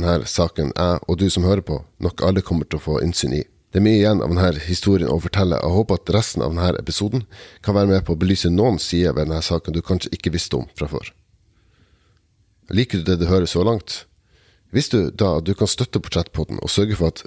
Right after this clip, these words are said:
flere sånne historier kan bli fortalt? Det du kan gjøre er å tipse en venn eller to om denne episoden. Del den gjerne også på sosiale medier.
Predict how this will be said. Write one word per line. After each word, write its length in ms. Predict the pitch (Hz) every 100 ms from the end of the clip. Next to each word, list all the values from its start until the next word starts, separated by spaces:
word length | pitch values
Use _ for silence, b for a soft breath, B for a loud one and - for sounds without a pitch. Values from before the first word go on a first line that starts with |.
| -
flere 300 | 95 95 62
sånne 280 | - 90 90 82
historier 340 | - 90 73
kan 120 | 80
bli 120 | 82 87
fortalt? 460 | - 127 - - - b b b b b b b _ _ _ _ _ _ -
Det 140 | 120
du 40 | 110
kan 120 | 104
gjøre 160 | 107 80
er 60 |
å 40 | -
tipse 280 | 117 - 90
en 160 | 82
venn 240 | 92 165 180
eller 160 | 120 131
to 220 | - 151 -
om 120 | 82 90
denne 200 | 90 -
episoden. 380 | - 80 73 - _ _ 90
Del 160 | 135
den 80 | 120
gjerne 220 | 95 95
også 160 | 95 90
på 80 | 82
sosiale 400 | - - 98 90
medier. 320 | 92 90 -